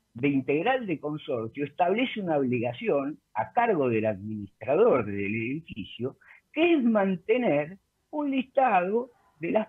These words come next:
pólizas que cada consorcista tiene respecto de su unidad funcional. Esto es a los efectos de que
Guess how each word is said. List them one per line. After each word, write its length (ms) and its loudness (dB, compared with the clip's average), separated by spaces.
pólizas 480 0
que 160 -4
cada 360 2
consorcista 840 -4
tiene 300 -2
respecto 640 -2
de 160 2
su 80 -4
unidad 340 -2
funcional. 460 -12
Esto 500 2
es 140 -2
a 80 4
los 220 0
efectos 680 -6
de 200 0
que 320 0